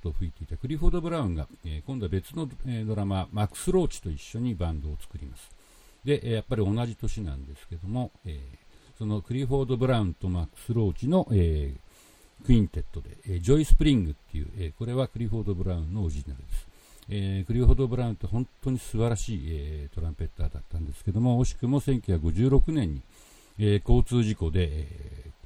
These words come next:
二十五歳の若さで死んでしまいました。で、その次はマイルス・デイビスです。まあ、マイルスは本当出ずっぱりなんですけども、えー、五十一年のディグの後ちょっと不調だったんですけども、今度五十四年に本格的にハードロッ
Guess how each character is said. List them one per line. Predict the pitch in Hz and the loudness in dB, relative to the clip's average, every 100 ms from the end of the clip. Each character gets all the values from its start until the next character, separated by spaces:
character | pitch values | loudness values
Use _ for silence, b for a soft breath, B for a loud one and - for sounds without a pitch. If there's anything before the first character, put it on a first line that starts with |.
| - | -6
二 | 147 143 | -2 0
十 | 98 | 2
五 | - 113 | 6 10
歳 | - 90 | 10 10
の | 71 | 4
若 | 69 - | -8 -10
さ | - 90 | -6 -4
で | 101 | -4
死 | - | -6
ん | 73 | -10
で | 71 | -4
し | - | 0
ま | - | 0
い | 71 | -2
ま | - | -6
し | |
た。 | - - - - _ _ _ - _ _ _ - B B B | 4 4 4 -14 _ _ _ -20 _ _ _ -20 B B B
で、 | - 160 | -4 0
そ | - | 2
の | 175 | 2
次 | - 196 180 | 0 0 2
は | 92 | 4
マ | 90 | 4
イ | 92 | 4
ル | 85 | 2
ス・ | |
デ | - 80 | 2 0
イ | |
ビ | - | -2
ス | - | -10
で | - | -8
す。 | - - - B B B | -6 -6 -10 B B B
ま | 127 | 2
あ、 | |
マ | 127 185 | 4 4
イ | 175 | 2
ル | |
ス | 113 104 | 2 2
は | 104 90 | 2 2
本 | 98 | -2
当 | - 90 | -2 0
出 | 90 | 0
ず | 80 | -2
っ | 90 | 8
ぱ | 117 | 12
り | 123 | 12
な | 107 | 12
ん | 87 | 6
で | 69 | -4
す | - | -8
け | 82 | -6
ど | |
も、 | 85 98 90 B B B | -2 -2 -2 B B B
え | 110 107 101 98 | -2 0 0 -2
ー、 | 104 - - | -4 -8 0
五 | 147 | 2
十 | 170 | 4
一 | 196 196 | 2 0
年 | 190 113 | 0 2
の | 95 | 2
デ | 101 | 2
ィ | 139 | 2
グ | 123 | 2
の | 95 | 0
後 | 85 87 | 0 -2
ち | - | -2
ょ | |
っ | 104 | 0
と | 117 | 2
不 | - | 2
調 | - 117 | 2 -2
だ | 110 | -2
っ | |
た | - - | -4 -6
ん | 73 | -6
で | 71 | -6
す | - | -10
け | 82 | -8
ど | 87 | -4
も、 | 107 104 | -4 -4
今 | - 151 | -6 -4
度 | |
五 | 87 107 | -2 -2
十 | 131 156 | -2 -4
四 | 143 | -4
年 | 139 123 | -4 -4
に | 107 | -4
本 | 120 | -4
格 | 117 113 - | -6 -8 -6
的 | 104 | -6
に | 101 | -2
ハ | 98 | -2
ー | |
ド | 92 | -2
ロ | |
ッ | 92 | -4